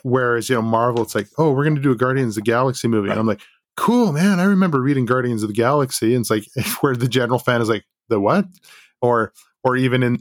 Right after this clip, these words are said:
Speaker 1: in Miss Marvel, it's like, "Oh, the bad guys
Speaker 2: <laughs>
Speaker 1: are clandestine." And it's like, even the hardened Marvel people are like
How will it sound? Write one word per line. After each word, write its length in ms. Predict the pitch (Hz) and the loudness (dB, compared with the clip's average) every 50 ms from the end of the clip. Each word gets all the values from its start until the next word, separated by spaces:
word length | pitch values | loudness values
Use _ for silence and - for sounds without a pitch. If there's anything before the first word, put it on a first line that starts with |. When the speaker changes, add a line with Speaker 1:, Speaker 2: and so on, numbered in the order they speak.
| - | 0
Speaker 1:
in 200 | 147 143 143 139 | 0 0 2 2
Miss 220 | 139 139 131 - - | 0 0 -2 -2 -4
Marvel, 380 | 131 120 127 139 139 131 127 | -2 0 0 0 0 0 -2
it's 140 | 117 - - | -2 0 0
like, 200 | 139 120 107 - _ _ _ _ _ _ _ _ _ - - | -2 -2 -2 -4 _ _ _ _ _ _ _ _ _ -2 0
"Oh, 200 | 147 151 139 120 | 0 2 0 -2
the 80 | 113 | -2
bad 260 | 104 123 139 156 143 | 0 0 0 0 0
guys 320 | 120 143 139 135 131 127 123 | 0 0 2 2 2 2 2
Speaker 2:
<laughs> 160 | - - - | 2 2 2
Speaker 1:
are 180 | - - 123 117 107 - - | 0 0 0 0 -4 -4 0
clandestine." 1000 | - - 131 127 - - - 165 147 - - - 131 117 104 98 101 98 95 98 _ - - | 2 2 2 2 2 0 0 0 -2 -4 -2 -2 0 0 0 -2 -4 -8 -14 -20 _ -6 -2
And 160 | 120 117 117 | 0 2 2
it's 160 | 110 - - | 0 0 0
like, 180 | 127 117 - 127 | -2 -2 0 -4
even 220 | 123 117 120 110 | -2 -2 -2 -2
the 80 | 104 - | -4 -6
hardened 460 | - - 110 110 123 123 135 135 131 | -4 -2 0 0 0 0 0 0 2
Marvel 340 | 131 123 123 123 123 131 123 | 2 2 2 2 0 -2 -2
people 240 | - 139 127 139 | -2 -2 0 2
are 40 | 131 | 2
like 200 | 117 104 98 - | 2 2 0 -4